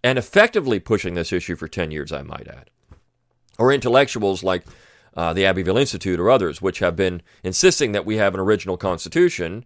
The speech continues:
and that that tradition of that is something that's valuable for Americans to understand. This is all that people are saying. "Hey, look,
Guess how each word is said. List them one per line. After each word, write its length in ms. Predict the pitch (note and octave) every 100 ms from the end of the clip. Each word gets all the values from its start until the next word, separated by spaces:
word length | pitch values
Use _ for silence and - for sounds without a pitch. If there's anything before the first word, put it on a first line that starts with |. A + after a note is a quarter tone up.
| _ _ _ -
and 180 | G2+ G2+
that 160 | G2+
that 300 | G2 F#2+ -
tradition 580 | - A2+ A2+ F3 - G#2
of 140 | E2+ C#2+
that 240 | C#2 E2
is 140 | G2
something 320 | - B2 G#2+ F#2+
that's 140 | E2+
valuable 560 | D#2 A2 D3+ C#3 G#2+ G#2
for 180 | G#2
Americans 540 | G2 G#2 G2+ G2 F#2 E2+
to 100 | E2
understand. 540 | E2+ D#2 - F#3+ F#3+
This 100 | B2+
is 140 | D#3+ B2+
all 180 | G#2+ E2+
that 220 | - _
people 260 | C3+ -
are 60 | D#2
saying. 400 | - G#3 G3+ C#2+ _ _
"Hey, 180 | F#3 E3
look, 360 | B2 G#3 A#2